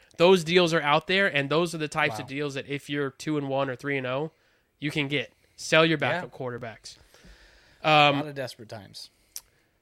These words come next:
Speaker 1: Finally, buying and selling bye weeks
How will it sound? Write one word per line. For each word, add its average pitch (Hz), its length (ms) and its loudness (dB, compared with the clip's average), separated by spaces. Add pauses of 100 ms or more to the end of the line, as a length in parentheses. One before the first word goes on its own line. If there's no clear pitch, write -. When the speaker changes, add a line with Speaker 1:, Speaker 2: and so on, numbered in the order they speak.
(640)
Speaker 1:
Finally, 202 680 6 (140)
buying 202 520 4
and 160 180 0
selling 165 540 2
bye 143 340 2
weeks - 580 -6